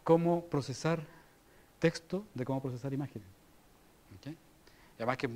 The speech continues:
eh, es, son, eh, en términos de la cantidad de datos, es una cantidad de datos mucho menor.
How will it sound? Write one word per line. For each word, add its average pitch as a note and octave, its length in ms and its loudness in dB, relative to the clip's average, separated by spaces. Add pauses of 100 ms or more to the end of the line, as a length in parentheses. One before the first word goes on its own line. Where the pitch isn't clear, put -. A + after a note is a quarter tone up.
(140)
eh, A2 220 -8
es, G#2 140 -12
son, G#2 640 -10 (1120)
eh, G2+ 200 -12
en G#2 80 -10
términos C#3 260 4
de C3+ 60 4
la A#2+ 60 4
cantidad B2+ 300 8
de D3 80 12
datos, D3+ 300 12
es C#3 40 -6
una C3+ 140 0
cantidad B2+ 260 -2
de C3 60 0
datos B2+ 160 -2
mucho C3+ 260 -4
menor. A2 220 -4